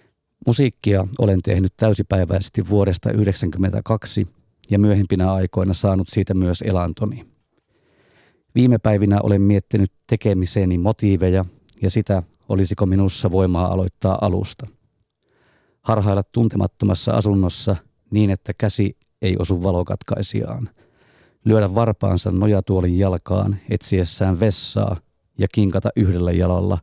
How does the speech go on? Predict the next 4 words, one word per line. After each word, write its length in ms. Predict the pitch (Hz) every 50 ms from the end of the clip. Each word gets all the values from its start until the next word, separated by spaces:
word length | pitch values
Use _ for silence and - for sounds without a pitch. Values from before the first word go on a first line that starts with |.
| - _
kiroillen 480 | - - 110 95 90 90 85 85 82 82 -
pidätellysti. 760 | - 87 92 90 - 101 101 98 - 95 90 - - - - - - _ _ _ _ _ _ _ _ _ _ _ _ _ _ _ _ _ _ _ _ _ _ _ _ _ _ _ _ _ _ _ 123
Nämä 200 | 117 117 117 104
pohdinnat 540 | - 117 104 110 104 101 95 95 92 -